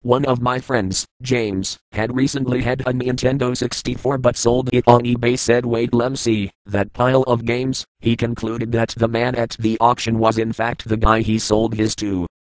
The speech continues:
Then he showed us his arm. A cut all the way up. He said that the only way to get rid of the game was to fight to the end of the events, and make the chain continue. So we did. Metal Mario killed all the Toads, Bowser, Mario,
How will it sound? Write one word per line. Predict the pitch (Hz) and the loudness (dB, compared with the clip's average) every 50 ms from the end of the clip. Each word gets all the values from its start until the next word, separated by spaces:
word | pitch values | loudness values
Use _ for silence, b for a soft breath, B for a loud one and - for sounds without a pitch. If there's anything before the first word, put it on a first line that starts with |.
| _ _ _ - | _ _ _ -6
Then | 131 131 135 147 147 | 0 2 2 2 2
he | 139 131 131 | 4 2 2
showed | 123 - - 123 127 127 131 120 | 2 2 2 2 2 2 2 0
us | 120 120 - | -4 -2 -2
his | 113 117 117 120 123 | 0 0 0 0 0
arm. | 117 98 82 82 82 80 - _ _ _ _ _ _ - | -2 -2 -2 -2 -2 -6 -10 _ _ _ _ _ _ -4
A | 117 - | -4 -2
cut | - 131 139 - | 0 0 2 4
all | 131 131 131 131 123 | 6 6 6 6 4
the | 120 117 | 4 4
way | 117 117 113 117 123 | 4 4 2 2 2
up. | 131 120 104 92 - - - _ _ _ _ _ _ - | 0 0 -2 -2 -4 -8 -20 _ _ _ _ _ _ -4
He | - 113 120 | 0 0 0
said | - - 143 143 151 147 | 2 2 2 2 2 2
that | 147 139 131 - - | 0 0 -2 -2 -2
the | 127 127 127 127 | -2 -2 0 2
only | 131 139 143 135 127 127 | 2 2 2 2 0 0
way | 127 127 127 135 135 | 0 0 2 0 0
to | - 127 127 | -2 -2 0
get | 123 120 127 - | 2 2 2 2
rid | 131 120 120 123 | 0 -2 -2 -2
of | - 123 123 123 | -4 -4 -2 -2
the | 123 120 | -2 -2
game | 123 120 123 131 135 127 | -2 -2 -2 -2 -2 0
was | 123 120 120 120 - | 2 2 2 0 0
to | - 120 120 | -4 -6 -6
fight | - - 113 117 120 - | -2 0 0 0 0 0
to | - 117 | 0 0
the | 117 117 113 113 | 0 0 -2 -2
end | 117 120 127 131 | -4 -4 -4 -4
of | 117 117 113 117 | -4 -4 -4 -4
the | 113 113 113 | -4 -2 -2
events, | 113 113 113 101 87 85 95 - - - _ _ - | 0 0 0 -2 -2 -4 -6 -8 -10 -10 _ _ -6
and | 95 95 98 104 | -4 -4 -2 -2
make | 110 117 120 - | -2 -2 -4 -4
the | - 113 | -4 -6
chain | 104 - 113 113 120 123 120 | -4 -2 -2 -2 -4 -4 -4
continue. | - 113 110 - 107 95 85 80 80 80 - - _ _ _ _ _ _ - | -4 -4 -4 -2 -4 -2 -2 -2 -2 -2 -4 -8 _ _ _ _ _ _ -10
So | - - 123 123 127 127 | -4 2 4 4 4 4
we | 127 123 120 | 2 -2 -2
did. | 113 117 107 95 92 - _ _ - | 0 0 0 0 0 -6 _ _ -2
Metal | 123 127 131 131 120 | 0 0 2 0 -2
Mario | 117 113 127 127 120 117 117 117 | 0 0 2 2 2 2 2 0
killed | - - 117 123 127 123 123 | 0 0 0 0 0 2 2
all | 127 127 127 123 | 2 4 4 2
the | 117 113 | 2 0
Toads, | 110 - 110 104 98 87 85 - - - _ - | 0 2 4 4 4 4 2 -2 -4 -4 _ -10
Bowser, | - - 110 107 104 95 87 85 85 - _ - | -4 -2 -2 0 0 0 0 -2 -2 -4 _ -2
Mario, | - 113 110 107 98 90 85 85 85 - | 0 2 2 2 2 0 0 -2 -4 -6